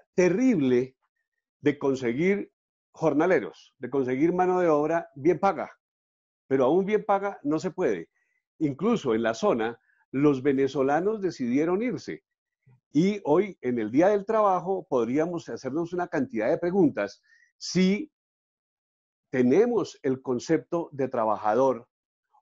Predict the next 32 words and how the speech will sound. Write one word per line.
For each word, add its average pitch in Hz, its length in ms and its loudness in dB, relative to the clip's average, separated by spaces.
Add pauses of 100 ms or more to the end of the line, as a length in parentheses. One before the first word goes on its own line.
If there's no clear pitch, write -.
o 160 120 0
si 160 200 -6
todavía 160 600 2
cuando 151 260 -2
hablamos 147 320 0
del 165 160 -2
primero 135 380 0
de 170 100 0
mayo 160 420 0
seguimos 147 520 -6
pensando 156 720 -4 (360)
en 143 320 2
el 131 140 2
ochenta 120 400 -4
y 110 60 -4
seis 143 280 0
del 170 140 -4
siglo 165 320 -4
antepasado, 117 760 -2 (480)
o 156 400 4 (160)
tenemos 139 460 -2
que 160 100 -8
pensar 135 720 -4
en 139 100 -6
una 147 180 -2
recategorización 107 1080 -8
del 127 160 -4
trabajo. 104 460 -4 (400)
Pachomán 170 480 0
hablaba 208 400 0
de 180 120 2
informalidad. 120 1000 -2